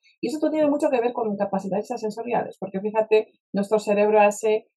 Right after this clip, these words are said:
ese enganche, lo que guarda continuamente, lo que nosotros perseguimos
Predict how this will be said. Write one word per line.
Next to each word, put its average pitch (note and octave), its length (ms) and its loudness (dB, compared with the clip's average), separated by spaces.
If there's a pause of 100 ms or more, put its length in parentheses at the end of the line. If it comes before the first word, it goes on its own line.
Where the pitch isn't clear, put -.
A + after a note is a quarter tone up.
ese G#3+ 240 2
enganche, G#3+ 560 0
lo G#3 120 -2
que F3 120 -6
guarda A#3+ 440 2
continuamente, F#3 520 -2
lo F3 120 -4
que F3 80 -6
nosotros F#3+ 400 -4
perseguimos F#3+ 720 -4